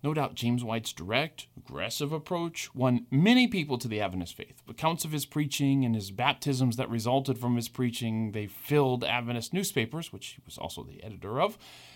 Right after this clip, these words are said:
and delighted camp-meeting crowds. But that isn't the only way to do it, and it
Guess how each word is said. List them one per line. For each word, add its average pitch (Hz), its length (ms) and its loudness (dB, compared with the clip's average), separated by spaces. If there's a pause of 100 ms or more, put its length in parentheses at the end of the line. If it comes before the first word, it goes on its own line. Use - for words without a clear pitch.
and 226 140 4
delighted 226 500 6
camp-meeting 226 560 4
crowds. 247 560 -4
But - 320 2 (540)
that - 320 0
isn't 277 340 4
the 202 140 2
only 208 340 4
way 151 180 4
to 127 80 2
do 101 280 -4
it, 160 120 -4
and 196 120 -2
it - 180 -2